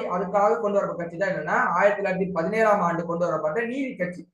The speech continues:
நீதி கட்சி எப்படி இருந்துச்சுன்னு சொல்லி கேட்டீங்கன்னா, அதுக்கு முன்னாடி இருந்த இயக்கங்கள் என்ன வச்சிருந்தாங்கன்னா மூணு பத்திரிகை வச்சிருந்திருப்பாங்க. அதுல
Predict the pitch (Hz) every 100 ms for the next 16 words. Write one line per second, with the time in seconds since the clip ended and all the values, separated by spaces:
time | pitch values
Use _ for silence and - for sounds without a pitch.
0 | _ _ _ 190 240 240 233 226 214 220
1 | 208 202 190 185 175 180 240 226 202 220
2 | 214 220 226 220 202 185 202 202 202 208
3 | 196 202 190 180 180 233 226 226 226 185
4 | 180 226 190 175 165 151 156 151 - _
5 | - 156 170